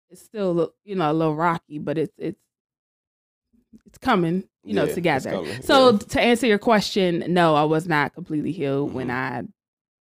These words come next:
Speaker 1: I thought I was.
Speaker 2: Right. And
Speaker 1: Yeah.
Speaker 2: that's, that's so interesting because a lot of people think that they are healed from certain things.
Speaker 1: Mm-hmm.
Speaker 2: And like you just said, you know, if it can still make you angry or, uh, begin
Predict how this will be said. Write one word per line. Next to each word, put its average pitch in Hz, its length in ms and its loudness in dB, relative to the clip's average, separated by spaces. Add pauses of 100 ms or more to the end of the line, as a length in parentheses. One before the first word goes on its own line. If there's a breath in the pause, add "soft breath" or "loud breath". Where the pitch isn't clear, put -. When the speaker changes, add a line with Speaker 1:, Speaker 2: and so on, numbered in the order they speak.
(140)
Speaker 1:
I - 40 -20
thought - 60 -12
I - 100 -6
was. - 380 -8 (260)
Speaker 2:
Right. 82 320 -10 (560)
And 95 300 -6
Speaker 1:
Yeah. - 60 -12
Speaker 2:
that's, 101 380 -2
that's 95 200 -6
so 110 220 -2
interesting 92 420 -4
because 90 380 -6
a 92 80 -4
lot 95 240 2
of 113 100 -2
people 92 680 -6 (420)
think 104 220 -6
that 90 140 -4
they 95 160 -2
are 90 120 -4
healed 95 380 -6
from 92 220 -4
certain 92 380 -6
things. 95 500 -6
Speaker 1:
Mm-hmm. 185 80 -6
Speaker 2:
And 92 600 -4 (1120)
like 104 260 -4
you 110 100 -4
just 98 220 -2
said, 107 300 0
you 95 80 -2
know, 95 100 -2
if 98 220 -4 (100)
it 113 120 -20
can 113 140 -4
still 113 300 -2
make 104 220 -2
you 101 180 -4
angry 98 640 -6
or, 90 680 -2
uh, 87 200 -8
begin 92 680 -4